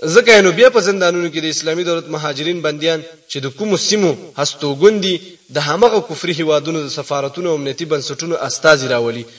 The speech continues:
او بندیان یې بیا د سپارلو په نیت د مختلفو پروسو لاندې نیولي. نو دا دی، د تیر اخطار په تعقیب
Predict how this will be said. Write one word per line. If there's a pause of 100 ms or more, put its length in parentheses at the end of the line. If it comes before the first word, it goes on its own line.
(140)
او
بندیان
یې
بیا
د
سپارلو
په
نیت
د
مختلفو
پروسو
لاندې
نیولي. (460)
نو
دا
دی، (320)
د (120)
تیر
اخطار
په
تعقیب